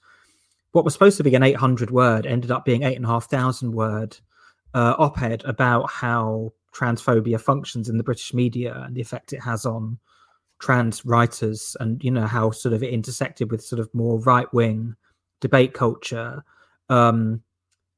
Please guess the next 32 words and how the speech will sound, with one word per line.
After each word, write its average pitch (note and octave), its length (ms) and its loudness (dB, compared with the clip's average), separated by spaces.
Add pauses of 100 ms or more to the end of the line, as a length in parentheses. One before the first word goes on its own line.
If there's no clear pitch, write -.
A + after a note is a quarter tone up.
(220)
and C#3+ 100 4
then D3 100 8
I A#2+ 60 4
quit. - 600 -2
I A#2+ 40 -12
mean, A2+ 140 0
I A#2 60 2
already A#2 320 4
had A2+ 160 -4
a A#2 40 -2
couple C3 260 -4
of - 20 2
other A#2 180 2
articles A#2 320 -4
in A#2 60 -4
the A2+ 60 -4
pipeline B2+ 400 0
I - 20 -6
promised A#2+ 380 -4
to B2 40 -12
do, B2+ 160 6
but A2+ 140 -2
I A#2 60 -2
quit, - 600 -4 (500)
uh, A#2 280 2
after, A#2 520 0 (640)
uh, B2 280 0
filing A#2 500 2 (120)
that - 180 -4
piece. C#3+ 280 0 (1500)
Um, B2 640 2 (280)
and C3 560 0